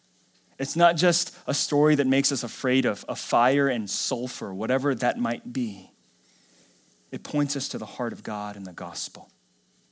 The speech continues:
That though there weren't ten righteous men to save the city of Sodom, God sent one righteous man to save you and I. God sent one righteous man to save the many, to redeem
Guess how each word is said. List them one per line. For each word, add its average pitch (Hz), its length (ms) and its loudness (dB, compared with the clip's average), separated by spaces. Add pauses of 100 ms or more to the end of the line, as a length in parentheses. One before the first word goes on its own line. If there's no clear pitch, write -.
(720)
That 113 220 -6
though 139 320 2
there 139 180 2
weren't 131 320 -2
ten 135 280 -6
righteous 117 520 -6
men 90 320 -10 (400)
to - 100 -14
save 113 380 -6
the 110 60 -10
city 113 320 -8
of 101 100 -10
Sodom, 85 400 -10 (840)
God 104 260 -4
sent 110 300 -8
one 95 440 -6
righteous 95 640 -10
man - 300 -18 (420)
to - 80 -14
save 90 320 -10
you 87 200 -16
and 82 120 -16
I. 80 160 -18 (1160)
God 104 240 -4
sent 110 300 -8
one 101 340 -8
righteous 98 480 -10
man 92 280 -14
to - 120 -20
save 85 480 -14 (240)
the 92 80 -18
many, 87 400 -20 (1000)
to 113 140 -12
redeem 90 580 -12